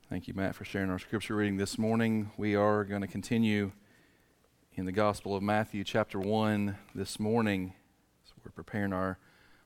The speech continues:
hearts and minds for Christmas this year. And, uh, you know, Christmas is a reminder, uh, that from man's perspective, things don't always go as planned.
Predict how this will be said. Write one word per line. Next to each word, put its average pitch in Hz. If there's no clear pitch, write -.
hearts 107
and 98
minds 101
for -
Christmas 110
this -
year. 98
And, 92
uh, 87
you 127
know, 123
Christmas 180
is 123
a 120
reminder, 110
uh, 110
that 110
from 120
man's 131
perspective, 110
things 135
don't 135
always 123
go 120
as 107
planned. 107